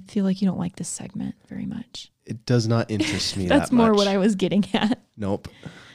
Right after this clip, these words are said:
Speaker 1: Okay, I love this stuff. This
Speaker 2: Okay.
Speaker 1: is on this
Speaker 2: Take
Speaker 1: day
Speaker 2: it
Speaker 1: in
Speaker 2: away,
Speaker 1: history.
Speaker 2: then.
Speaker 1: And this one you're gonna like because this one, you love ballpoint pens.
Speaker 2: You know I love a good pen.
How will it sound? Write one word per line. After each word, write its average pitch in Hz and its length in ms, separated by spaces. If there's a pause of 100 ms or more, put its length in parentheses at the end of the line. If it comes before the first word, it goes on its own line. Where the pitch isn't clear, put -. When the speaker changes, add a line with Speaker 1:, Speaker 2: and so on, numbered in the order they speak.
(120)
Speaker 1:
Okay, 254 360 (100)
I 220 180
love 220 340
this - 180
stuff. - 400
This 196 200
Speaker 2:
Okay. 117 200
Speaker 1:
is 147 60 (140)
on 214 240
this 269 180
Speaker 2:
Take 226 200
Speaker 1:
day 220 40
Speaker 2:
it - 0
Speaker 1:
in 208 60
Speaker 2:
away, 220 140
Speaker 1:
history. 202 280
Speaker 2:
then. 190 200
Speaker 1:
And 208 60
this 240 140
one 269 180
you're 226 140
gonna 214 220
like 196 300
because 202 320
this 233 220
one, 196 360 (680)
you 220 220
love 196 420
ballpoint 180 520
pens. - 500 (640)
Speaker 2:
You 120 300
know 120 220
I 117 100
love 113 240
a 113 60
good 113 200
pen. 117 360